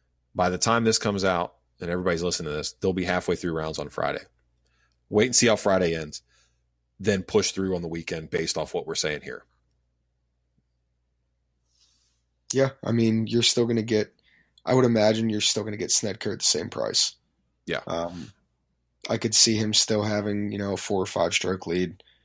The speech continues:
Speaker 2: which it might go down a little bit 'cause he has one less day to blow it. So it might be, you know, plus one thirty instead of a plus one fifty. So I still think you're gonna get him around the same price. So, yeah, definitely, uh,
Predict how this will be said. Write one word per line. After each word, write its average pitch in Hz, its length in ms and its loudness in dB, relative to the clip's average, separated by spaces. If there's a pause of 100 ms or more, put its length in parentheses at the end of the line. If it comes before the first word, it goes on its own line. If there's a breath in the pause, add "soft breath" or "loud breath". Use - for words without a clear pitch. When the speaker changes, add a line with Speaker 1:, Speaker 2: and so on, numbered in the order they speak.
(340 soft breath)
Speaker 2:
which - 260 0
it - 100 -4
might 120 240 2
go 120 100 4
down 120 180 4
a 113 100 2
little 107 180 0
bit 104 200 0
'cause 98 140 -6
he 101 80 -2
has 95 160 -4
one 95 260 -2
less 92 220 0
day 104 140 -2
to 90 80 -2
blow 95 340 0
it. - 200 -2 (760)
So 90 680 2 (1080)
it 117 140 2
might 113 320 2
be, 110 120 2
you 101 200 0
know, 101 220 -2
plus - 480 2
one 98 240 -2
thirty 62 440 -2
instead - 240 0
of 104 80 -4
a 90 60 -2
plus - 320 0
one 78 140 -2
fifty. 71 500 -4 (400 loud breath)
So - 160 0
I - 20 6
still 131 220 6
think 117 240 2
you're 107 100 2
gonna 107 140 2
get 101 140 0
him 101 100 -2
around 95 240 -2
the 98 60 -6
same 101 260 2
price. 95 340 0
So, 90 380 2 (140)
yeah, 82 200 -2 (140)
definitely, 101 460 0
uh, 90 180 0